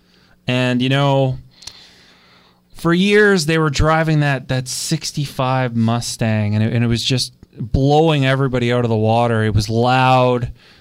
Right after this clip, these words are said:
it was proud, it was shiny. And now, I don't know,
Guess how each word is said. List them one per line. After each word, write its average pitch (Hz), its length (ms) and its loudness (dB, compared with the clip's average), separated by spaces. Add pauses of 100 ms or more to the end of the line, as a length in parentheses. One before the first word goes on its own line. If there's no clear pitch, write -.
(140)
it 127 100 -4
was 110 160 -4
proud, 123 600 0
it 117 40 -2
was 110 120 -2
shiny. 120 800 -2 (760)
And 123 120 0
now, 160 840 0 (300)
I 135 80 -2
don't 139 160 2
know, 120 300 0